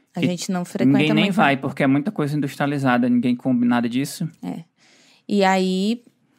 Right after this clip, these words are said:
Speaker 1: querendo ou não, a, a alimentação da família passou a ser muito mais saudável, muito mais. Eu passei a cozinhar mais pros meus filhos, né? E tudo ficou bem melhor. Eu fazia arroz pra eles.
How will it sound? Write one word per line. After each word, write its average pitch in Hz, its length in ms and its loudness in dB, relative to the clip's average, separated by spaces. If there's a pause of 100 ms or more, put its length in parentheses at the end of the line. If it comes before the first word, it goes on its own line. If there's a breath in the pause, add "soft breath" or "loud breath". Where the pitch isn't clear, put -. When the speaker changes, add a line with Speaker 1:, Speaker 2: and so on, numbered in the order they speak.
(140)
Speaker 1:
querendo 214 460 0
ou 269 80 2
não, 233 480 0
a, 190 400 0
a 180 220 -2
alimentação 185 580 -2
da 226 80 0
família 202 380 -4
passou 190 360 -8
a 190 40 -4
ser - 180 -10
muito 185 640 -4
mais 165 140 -8
saudável, - 520 -14 (140)
muito 196 320 -4
mais. 180 180 -6
Eu 196 60 -4
passei 202 340 -2
a 208 60 -2
cozinhar 196 400 -4
mais 190 320 -6
pros 196 180 -10
meus 190 240 -6
filhos, 170 520 -10 (680)
né? 180 440 -2
E 175 560 -2 (440)
tudo 262 200 -2
ficou 247 200 -6
bem 208 160 -2
melhor. 233 260 0
Eu 190 60 -2
fazia 302 320 -2
arroz 233 240 -2
pra 220 160 -2
eles. - 520 -8